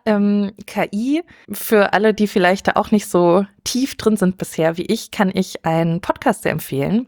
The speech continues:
Der ist inzwischen abgeschlossen. Es ist eine abgeschlossene Serie von, ich weiß nicht genau, sechs, acht Folgen, irgendwie so. Kann man in der A R D Audiothek hören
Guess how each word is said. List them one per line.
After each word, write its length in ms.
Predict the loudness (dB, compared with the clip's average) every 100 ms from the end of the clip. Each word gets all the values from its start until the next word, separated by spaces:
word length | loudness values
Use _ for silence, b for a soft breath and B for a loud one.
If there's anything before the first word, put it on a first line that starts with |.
| 2
Der 360 | 4 4 2 -2 _
ist 340 | -8 -6 -8 -2
inzwischen 380 | 0 0 0
abgeschlossen. 600 | 0 -2 -4 0 0 2
Es 140 | 0 -2
ist 140 | -4
eine 80 | -4
abgeschlossene 540 | -4 -4 -2 -2 0
Serie 400 | 0 2 2 2
von, 380 | 2 -2 -2 -2 -6 -10
ich 120 | -2
weiß 180 | -2 0
nicht 140 | -4
genau, 300 | -4 -2 -2 -6
sechs, 380 | -2 -2 -2 -8
acht 180 | -10 -6
Folgen, 320 | 0 2 2
irgendwie 300 | 2 0 0
so. 240 | 0 -2 -4 B B B B B B -2
Kann 140 | 2
man 140 | 2
in 100 | 2
der 120 | 0 2
A 100 | 0
R 60 |
D 200 | -2 -2
Audiothek 500 | -2 -4 -2 -2 0
hören 380 | 2 4 4 0